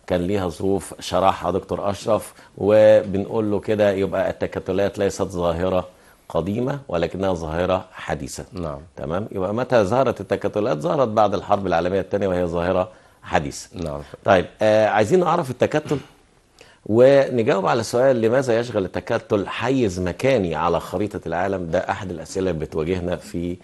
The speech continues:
Speaker 1: هذا السياق.
Speaker 2: تمام. آه، خلينا نعرف يعني إيه كلمة تكتل كده، أبنائنا الطلاب يفهموها.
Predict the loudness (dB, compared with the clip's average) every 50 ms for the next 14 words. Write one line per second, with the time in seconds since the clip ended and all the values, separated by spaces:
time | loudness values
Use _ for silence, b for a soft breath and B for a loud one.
0 | b b b b -8 -6 -4 -4 -2 -4 -6 -6 -10 -16 -14 -14 -14 -16 -16 _
1 | -20 _ -20 -20 -12 -8 -8 -8 -8 -10 -16 -20 -20 _ _ _ b b b b
2 | b b b b b b b -8 -6 -6 -6 -6 -6 -6 -4 0 2 2 4 4
3 | 4 4 4 4 4 4 2 2 2 0 -4 -4 -2 -2 -2 0 0 -2 -2 -2
4 | -2 0 0 0 -2 0 -2 -6 -6 -4 -2 -4 -2 -2 -2 -2 -2 -4 -6 -4
5 | -2 0 0 0 0 -2 -4 -4 -2 -2 -2 -2 -2 -6 -6 -8 -8 -8 -6 -4
6 | -4 -4 -4 -4 -8 -10